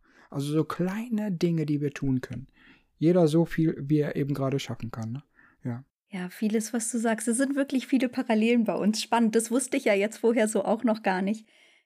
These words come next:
Speaker 2: Sehr schön. Das ist, glaube ich, auch das, was vielen passiert. Selbst wenn die Leben ganz unterschiedlich waren, durch diese Erkrankung bekommen wir auch Parallelen. Denn irgendwie sind es Phasen, es sind Prozesse und irgendwie werden wir alle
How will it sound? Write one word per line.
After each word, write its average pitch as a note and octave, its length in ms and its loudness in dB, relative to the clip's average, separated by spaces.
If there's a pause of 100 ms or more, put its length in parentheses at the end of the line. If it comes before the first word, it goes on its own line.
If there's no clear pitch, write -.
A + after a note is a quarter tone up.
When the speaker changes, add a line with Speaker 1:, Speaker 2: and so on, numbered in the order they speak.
(160)
Speaker 2:
Sehr G#3 280 0
schön. F3+ 580 -2 (300)
Das G#3+ 200 0
ist, - 180 -2 (160)
glaube A3 280 2
ich, A3 140 0
auch A3 80 -4
das, A3 280 -4
was A3 160 -2
vielen G#3+ 420 2
passiert. F3+ 440 -4
Selbst A3 260 0
wenn A#3 140 2
die A#3 100 4
Leben B3+ 320 4
ganz C4 220 0
unterschiedlich A#3 680 0
waren, G3 320 2 (1120)
durch C4 440 2 (220)
diese B3 280 2
Erkrankung A3 800 0
bekommen A3+ 460 2
wir A3 140 0
auch G#3 180 -4
Parallelen. F3 680 0 (460)
Denn G#3+ 180 4
irgendwie A#3+ 600 2
sind A3+ 280 0
es A3+ 160 -2
Phasen, C4+ 480 0
es A3+ 120 2
sind A#3 160 2
Prozesse B3 560 -2
und A3 140 2
irgendwie A#3 360 2
werden A3+ 260 2
wir A3 180 0
alle A3+ 380 0